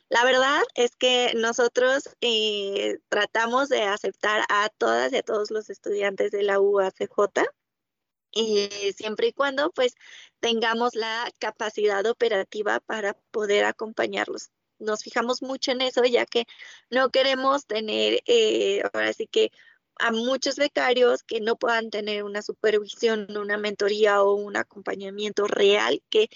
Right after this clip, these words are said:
les funcione para su desarrollo profesional. Posteriormente, pues, organizamos una reunión en la cual les platicamos acerca de la empresa, acerca de lo que hacemos en Disruptivo y acerca de las,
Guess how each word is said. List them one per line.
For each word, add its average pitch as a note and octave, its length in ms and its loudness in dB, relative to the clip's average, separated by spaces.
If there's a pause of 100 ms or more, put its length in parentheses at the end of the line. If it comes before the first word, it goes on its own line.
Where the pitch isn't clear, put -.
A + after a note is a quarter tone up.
(200)
les A3 200 0
funcione G#3 440 -4
para G#3 280 -2
su - 140 -8
desarrollo G3 520 -2
profesional. - 640 -10 (1080)
Posteriormente, E4 840 4
pues, F4+ 180 2
organizamos A3+ 960 -2
una C4 220 -2
reunión A#3+ 500 0
en A#3+ 100 -2
la G#3+ 120 -6
cual B3 400 -4
les A3+ 200 2
platicamos B3 800 -2
acerca G#3+ 480 -2
de A3+ 120 -4
la G3+ 80 -6
empresa, A3 800 -6
acerca A3+ 600 -8
de A3 100 -2
lo G3 140 -4
que - 140 -8
hacemos B3 500 -4
en G#3+ 100 -2
Disruptivo A3 560 2
y A3+ 120 6
acerca G#3+ 360 0
de G#3+ 140 2
las, G3 160 -4